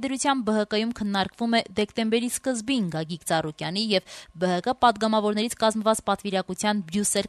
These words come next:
կատարելիք աշխատանքային այցի վերաբերյալ ծրագիրը։ Այս մասին Ազատություն ռադիոկայանին տեղեկացրեց Գագիկ Ծառուկյանի խոսնակ Իվետ Ատոնոյանը։ Թե այցի ընթացքում ինչ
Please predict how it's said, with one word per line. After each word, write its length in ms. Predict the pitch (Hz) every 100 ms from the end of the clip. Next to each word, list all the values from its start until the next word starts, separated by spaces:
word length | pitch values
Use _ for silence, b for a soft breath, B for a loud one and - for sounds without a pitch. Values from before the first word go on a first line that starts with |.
| -
կատարելիք 440 | 180 185 185 185 175
աշխատանքային 560 | - 185 175 190 185 -
այցի 320 | 180 - 196 185
վերաբերյալ 440 | 202 196 226 254 -
ծրագիրը։ 480 | 170 151 156 156 147 B B B 233
Այս 140 | 269 285
մասին 260 | 277 277 180
Ազատություն 440 | 165 156 156 180
ռադիոկայանին 540 | 175 165 165 170 202 233
տեղեկացրեց 640 | 240 247 254 254 285 226 170
Գագիկ 260 | 160 165
Ծառուկյանի 460 | - 165 156 170 208 -
խոսնակ 340 | 233 - 247 - -
Իվետ 240 | 170 160 -
Ատոնոյանը։ 560 | 156 180 185 202 175 143 B B -
Թե 60 | 240
այցի 220 | 240 240 254
ընթացքում 480 | 240 240 - 262 233
ինչ 80 | 254